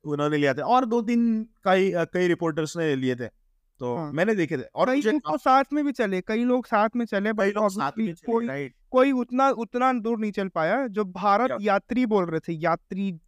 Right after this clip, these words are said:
Speaker 2: वो
Speaker 1: या,
Speaker 2: people
Speaker 1: या।
Speaker 2: जो उनके साथ चल रहे थे, उन्होंने
Speaker 1: हम्म।
Speaker 2: बहुत, उन्होंने साथ, साथ दिया, but, अ,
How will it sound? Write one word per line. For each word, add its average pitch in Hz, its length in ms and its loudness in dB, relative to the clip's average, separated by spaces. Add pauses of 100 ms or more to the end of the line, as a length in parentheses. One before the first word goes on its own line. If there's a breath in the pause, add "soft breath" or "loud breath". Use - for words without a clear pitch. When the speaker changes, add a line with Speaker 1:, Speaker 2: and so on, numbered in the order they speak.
(120)
Speaker 2:
वो 170 180 -2
Speaker 1:
या, 123 140 0
Speaker 2:
people 175 240 -4
Speaker 1:
या। 226 60 0
Speaker 2:
जो 208 100 -2
उनके 202 200 -2
साथ 180 200 -2
चल 175 180 -6
रहे 156 240 -10
थे, - 40 -16 (380)
उन्होंने 285 240 4
Speaker 1:
हम्म। 262 120 0
Speaker 2:
बहुत, 254 300 -2
उन्होंने 233 420 -2
साथ, 220 240 2
साथ 226 240 0
दिया, 190 300 0
but, 226 340 -2
अ, 202 160 0